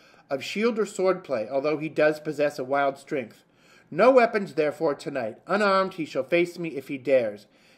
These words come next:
May God grant victory to whomever he sees fit." Again, repeating that idea of, uh, fate and, uh, deciding your fate and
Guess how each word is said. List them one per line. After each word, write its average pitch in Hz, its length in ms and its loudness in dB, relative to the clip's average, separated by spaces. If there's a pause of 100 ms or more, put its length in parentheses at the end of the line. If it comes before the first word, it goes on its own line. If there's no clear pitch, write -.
(100)
May 135 140 -2
God 160 440 2
grant 147 300 -2
victory 143 500 -2
to 135 240 -12
whomever 151 520 0
he 185 200 -10
sees 143 360 -12
fit." - 320 -4 (1300)
Again, 147 340 0
repeating 139 420 -6
that 131 140 -2
idea 120 460 -4
of, 117 400 -8 (200)
uh, 123 160 -4
fate 160 420 -2 (100)
and, 123 340 -10
uh, 113 220 -8 (100)
deciding 143 680 2
your 127 160 0
fate 139 420 0
and 117 280 -10